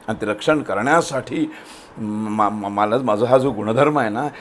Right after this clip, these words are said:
या गुणधर्माचं शंभर टक्के पालन करणं हा माझा धर्म आहे. म्हणून तूच माझी विद्या आहेस, तूच माझा धर्म आहेस, तूच माझं हृदय आहेस, तूच माझं मर्म आहेस.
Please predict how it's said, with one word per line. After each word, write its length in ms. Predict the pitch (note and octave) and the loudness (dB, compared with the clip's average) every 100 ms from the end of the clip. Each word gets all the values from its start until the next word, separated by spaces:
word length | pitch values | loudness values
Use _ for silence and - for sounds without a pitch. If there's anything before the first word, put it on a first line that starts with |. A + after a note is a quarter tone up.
| - | 0
या 80 | B2+ | 2
गुणधर्माचं 720 | A2+ G#2 A#2 B2+ B2+ C#3 D3+ | 2 2 6 6 6 4 2
शंभर 380 | E3 B2+ G#2 B2 | -2 -4 2 4
टक्के 280 | C3 C3 D#3+ | 4 -2 -2
पालन 420 | D#3+ G2 A2 C#3+ | -2 -2 0 -2
करणं 280 | D3 F3 F3 | -2 -4 -4
हा 100 | C3 | -6
माझा 300 | G2+ F#2+ F#2+ | -4 -4 -4
धर्म 220 | F2 D#2+ | -4 -6
आहे. 100 | D#2 | -8
म्हणून 160 | F#2 A2 | -8 -8
तूच 400 | - F3 A3+ A#3 | -4 -4 -2 -4
माझी 260 | C3 G#2+ A2 | -4 -4 -4
विद्या 400 | G2 F2+ A#2+ A2+ | -6 2 4 6
आहेस, 260 | B2+ A#2+ | 2 -2
तूच 220 | - C3+ B2+ | -6 -8 -4
माझा 240 | B2 A#2 | -4 -2
धर्म 280 | G#2+ B2+ C3 | 0 0 0
आहेस, 140 | B2+ B2+ - - - | -2 -2 -12 -6 -4
तूच 160 | D3+ | 2
माझं 240 | D3+ C#3 C#3 | 4 8 8
हृदय 380 | B2+ C3 D3 | 8 10 12
आहेस, 420 | C#3+ C3+ C#3 C3+ - | 12 10 6 2 0
तूच 220 | D#3 D#3 | 0 0
माझं 460 | C3 B2+ G#2+ B2+ | 0 2 2 2
मर्म 600 | C3 A#2 G2+ A2 B2+ B2 B2 | 2 -2 0 2 2 2 2
आहेस. 720 | A#2 G#2+ A2+ C3 B2+ A#2 | 2 2 2 2 2 0